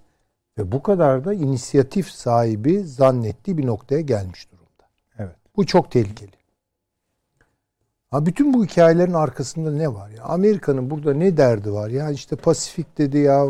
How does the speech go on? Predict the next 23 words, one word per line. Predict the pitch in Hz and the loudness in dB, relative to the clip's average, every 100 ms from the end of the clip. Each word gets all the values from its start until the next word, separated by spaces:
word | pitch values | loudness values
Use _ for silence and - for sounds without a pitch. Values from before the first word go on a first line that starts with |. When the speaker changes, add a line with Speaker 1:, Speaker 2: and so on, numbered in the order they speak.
| 139 | -2
Speaker 1:
işte | - - | -8 0
orada | 143 135 131 143 131 | 2 2 0 -2 -2
bilmem | 123 131 131 135 143 _ | -6 -6 -6 -6 -10 _
Av-, | 143 131 135 - - | -4 -2 -4 -12 -10
Av-, | 123 127 - - | -6 -6 -8 -10
Av-, | 123 123 127 - | -6 -6 -10 -8
avkusu | 123 127 - 117 - _ | -4 -4 -6 -18 -20 _
kurdu, | 127 123 127 135 127 _ _ _ _ _ - | -6 -2 0 0 -2 _ _ _ _ _ 2
e, | 127 123 120 117 120 | 4 4 2 -2 -6
Japonya'yla, | 123 135 - 147 139 135 131 131 127 - 151 | 2 2 4 2 4 4 4 4 2 -4 -12
e, | 139 127 | -10 -2
tatbikat | - 135 - 127 143 139 135 | 2 2 0 -4 -4 -2 -2
yapıyor, | 131 - 139 139 131 - - | -2 2 6 6 4 -2 -14
Güney | 104 107 | -8 -8
Kore'yi | 117 143 139 139 131 | -4 2 2 2 2
dahil | 139 135 135 135 | 4 4 2 0
ediyor, | 127 135 135 | 0 0 0
Filipinleri | 127 110 101 - 127 131 135 | -2 -10 -10 -8 -6 -4 -6
sokuşturuyor, | 123 143 117 - _ 139 139 139 123 | -6 -8 -8 -14 _ -8 -4 -4 -6
Avustralya | 98 98 _ 117 131 135 147 139 | -14 -20 _ 0 2 4 2 2
donanması, | 147 147 143 147 127 - | 0 0 0 0 -2 -2
İngiliz | 143 123 131 139 131 | -2 -2 0 0 0
don-, | 147 | -4